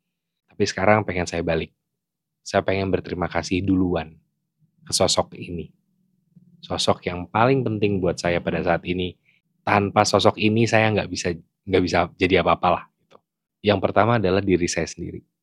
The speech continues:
Saya berterima kasih sama diri saya sendiri masih bisa bertahan sampai sejauh ini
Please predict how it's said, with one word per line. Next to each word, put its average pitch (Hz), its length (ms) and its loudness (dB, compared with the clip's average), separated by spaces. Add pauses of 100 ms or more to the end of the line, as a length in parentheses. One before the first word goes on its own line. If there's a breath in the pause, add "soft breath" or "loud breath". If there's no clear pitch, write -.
(720)
Saya 92 240 -4
berterima 85 320 -2
kasih 85 320 -4
sama 87 240 -2
diri 82 240 -2
saya 85 240 -8
sendiri 87 400 -6 (240)
masih 90 320 -8
bisa 85 320 -6
bertahan 92 560 -4
sampai 87 320 -6
sejauh 87 320 -6
ini 104 400 -6